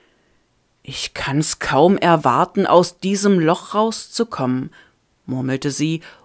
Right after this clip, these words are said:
und ging in den Schlaf- und Wohnbereich mit Kochgelegenheit, was eine äußerst schmeichelhafte Umschreibung der versifften Realität war.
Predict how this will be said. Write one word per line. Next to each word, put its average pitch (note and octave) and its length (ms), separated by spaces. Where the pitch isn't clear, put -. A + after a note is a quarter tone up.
und A3 240
ging E3+ 140
in F3+ 120
den F3+ 160
Schlaf- C3+ 440
und G#3 240
Wohnbereich D3+ 800
mit B3 240
Kochgelegenheit, C3 960
was A#2 220
eine B2+ 360
äußerst C#3+ 520
schmeichelhafte D#3 800
Umschreibung E3 760
der E3 100
versifften F3 680
Realität F3 920
war. C3 320